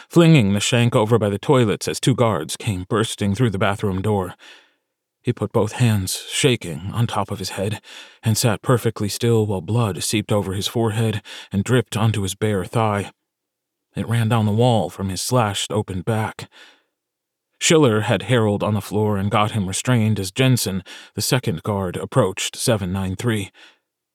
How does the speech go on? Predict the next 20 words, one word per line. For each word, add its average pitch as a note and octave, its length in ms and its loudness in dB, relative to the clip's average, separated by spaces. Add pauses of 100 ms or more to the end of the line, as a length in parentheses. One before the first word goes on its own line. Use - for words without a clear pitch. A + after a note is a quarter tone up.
(680)
"What - 300 -2
happened, A#2 760 0
Tarkett?" A2+ 480 0 (760)
Jensen G#2+ 460 0
said, - 320 -8 (480)
as A2 120 -2
he G#2+ 60 -2
looked G2+ 320 -4
down A#2 280 4
at F2+ 120 -4
him A2 320 0
and G#2+ 140 0
then G2+ 120 0
around G#2+ 420 2
at G2+ 80 -4
the G#2+ 80 -4
mess G#2 320 0
on G2 100 -2
the F#2 60 -4
floor. G#2 420 -2